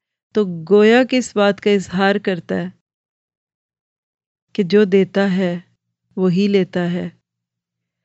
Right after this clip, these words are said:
آج لے لیا ہے، کل دے گا بھی وہی،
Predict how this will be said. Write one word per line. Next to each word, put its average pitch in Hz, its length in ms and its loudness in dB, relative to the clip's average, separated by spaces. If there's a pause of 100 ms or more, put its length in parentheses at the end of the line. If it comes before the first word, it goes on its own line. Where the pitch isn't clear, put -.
(240)
آج 208 380 0
لے 202 200 4
لیا 220 340 2
ہے، 214 140 2
کل 202 320 -2
دے 190 220 4
گا 196 100 0
بھی 190 180 0
وہی، 170 360 -4